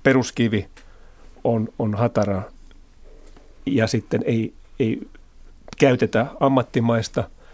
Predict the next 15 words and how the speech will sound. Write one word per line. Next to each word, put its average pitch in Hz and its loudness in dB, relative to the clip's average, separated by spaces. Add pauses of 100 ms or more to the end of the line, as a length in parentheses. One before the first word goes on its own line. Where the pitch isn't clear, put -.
(380)
kiinteistönpitoa, 113 0 (1200)
ei, 117 0
ei 117 -2
osteta 123 -2
ammattimaisilta, 113 -2 (1700)
vaikka 117 -2
isännöintipalveluyrityksiltä 127 -2 (760)
tai 117 0
sitten 120 -2
kiinteistönpitoon 117 -2
liittyviltä 117 0 (1400)
tahoilta, 117 4
tai 117 2
ainakaan, 117 2 (140)
okei, 131 0